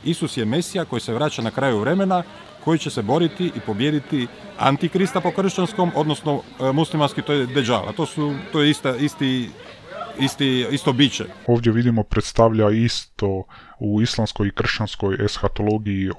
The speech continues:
Speaker 2: o Isusu, no to jednostavno nije točno. U islamskoj eshatologiji Isa, to jest islamska verzija Isusa, će ubiti tisuće Židova koji će biti pristalice Deđala, to jest islamske verzije Antikrista,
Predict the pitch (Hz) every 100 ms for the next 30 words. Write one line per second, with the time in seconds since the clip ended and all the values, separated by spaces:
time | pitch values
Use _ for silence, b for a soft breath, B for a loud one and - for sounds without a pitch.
0 | - 101 107 143 - - 120 117 113 -
1 | 113 117 107 - 110 107 110 104 101 -
2 | 95 92 95 98 104 - 107 - 101 98
3 | 101 - 101 - 101 113 113 104 98 B
4 | B B B - 120 - - 95 - 101
5 | 95 - 104 104 - 98 95 101 101 98
6 | 92 92 104 - - - 110 101 B B
7 | - - - 107 123 113 - 107 120 -
8 | - 107 95 110 127 120 107 98 - -
9 | 98 - 98 104 - 98 92 92 90 107
10 | 104 - 92 92 - - 92 90 90 90
11 | 95 95 113 117 104 101 95 - 101 -
12 | 95 - 95 98 98 95 90 113 - 127
13 | 127 117 - 110